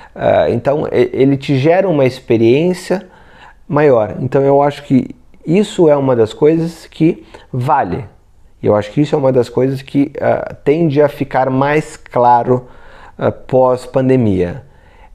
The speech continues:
É que as pessoas mais, cada vez mais, elas querem vivenciar, é, exposições. E eu acho que a galeria, de alguma maneira, sempre que possível, vai tentar trazer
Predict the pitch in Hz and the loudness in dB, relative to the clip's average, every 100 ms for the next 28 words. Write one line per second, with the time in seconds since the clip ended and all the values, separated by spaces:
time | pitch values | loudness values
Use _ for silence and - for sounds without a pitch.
0 | - 120 120 117 135 123 - - 131 160 | -6 0 0 2 0 0 -4 -4 -2 2
1 | 165 147 139 151 180 170 - 123 113 113 | 2 2 0 0 0 -2 -4 -2 0 2
2 | 139 139 120 131 147 143 - 151 160 160 | 2 2 0 2 2 0 0 -2 2 2
3 | 135 135 214 226 170 165 156 - - 107 | 0 0 2 2 2 2 0 -4 -2 0
4 | 98 139 - - - - _ _ - - | 2 0 -2 -12 -20 -20 _ _ -20 -20
5 | - _ _ - - _ - _ - 120 | -20 _ _ -20 -20 _ -20 _ -2 2
6 | 117 101 - - 117 - 135 127 123 107 | 4 4 2 -2 -6 -2 -2 -2 -2 -4
7 | 87 - - - _ - _ - - - | -4 -10 -20 -20 _ -20 _ -20 -20 -20
8 | - - _ _ - - 110 113 - 123 | -20 -20 _ _ -10 0 0 0 -2 -4
9 | 110 113 110 123 151 - - - 214 185 | 0 0 2 4 2 -2 -20 -20 -10 -2
10 | 120 120 123 120 117 - 160 185 143 - | 0 0 0 0 -2 -2 -4 -2 -6 -4
11 | 131 131 107 - 127 123 147 143 - - | -4 -4 -4 -2 0 2 0 -4 -20 -20
12 | - - 120 139 156 151 143 135 131 139 | -16 -6 -2 -2 0 -2 -2 -2 -2 0
13 | 135 120 110 113 120 - | 0 0 2 2 2 -2